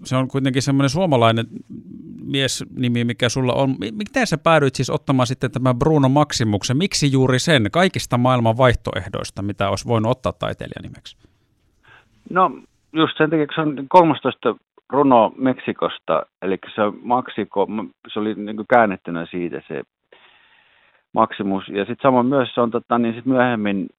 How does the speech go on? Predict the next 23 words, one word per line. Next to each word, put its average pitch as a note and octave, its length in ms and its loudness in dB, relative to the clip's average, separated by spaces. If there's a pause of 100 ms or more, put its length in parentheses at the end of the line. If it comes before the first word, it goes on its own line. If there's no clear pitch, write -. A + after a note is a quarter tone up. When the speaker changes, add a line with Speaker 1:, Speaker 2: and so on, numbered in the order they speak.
(180)
Speaker 2:
ää, G#2 260 2
yhdeksänkymmentäkahdeksan, C3 800 2
kun - 360 -4
mä G#2+ 40 6
asun A#2+ 240 0
Lontoossa, G2 800 2 (120)
niin F#2+ 120 -8
mä G2 160 -4
kuulin, A2 340 -2
tota, F#2+ 480 2 (1400)
mulle B2 180 2
lähetettiin, B2 480 0
tota, B2 320 -2
viesti, B2+ 600 2
että G2 320 -2
suomalaisessa A#2 520 0
lehdessä A2 480 0
oli, F#2+ 180 -2
niinku, F#2 380 -4 (680)
tämmönen, G#2 340 0
että, G2 260 -8
niinku, A2 160 -8
Maximus A#2+ 460 0